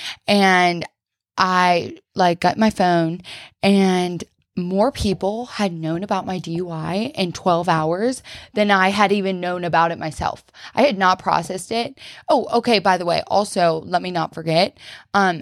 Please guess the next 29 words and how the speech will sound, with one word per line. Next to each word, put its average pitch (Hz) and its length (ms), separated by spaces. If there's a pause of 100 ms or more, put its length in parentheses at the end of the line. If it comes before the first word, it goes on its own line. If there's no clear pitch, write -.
I 190 140
leave 214 360
jail, 202 480 (180)
go 202 260
home, 185 480 (180)
change, 214 500
take 196 200
a 190 40
shower, 190 680 (240)
and 202 140
then 190 140
went 185 160
to - 40
go 185 120
coach 190 260
a 180 40
cheer 180 300
game, 170 400 (460)
um, 185 320
at - 160 (100)
my 180 140
high 170 180
school, - 460
by - 160
the - 80
way, - 280 (360)
um, 202 320
in 233 100
which 233 340